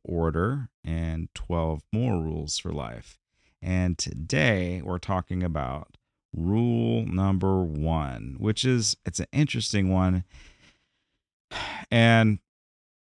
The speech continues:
it took me a little while to get my head around what he was trying to communicate, but I think I got it re-, regardless. So hopefully this will give you some interpretation of the chapter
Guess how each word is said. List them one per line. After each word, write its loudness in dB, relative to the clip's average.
it -8
took 4
me 6
a 8
little 10
while 10
to 4
get 0
my 2
head 4
around 4
what 2
he 4
was 2
trying 2
to 0
communicate, -2
but -4
I -2
think -2
I -2
got -6
it -10
re-, -6
regardless. -2
So -4
hopefully 0
this -4
will -4
give 2
you 2
some 2
interpretation -2
of -2
the -2
chapter 0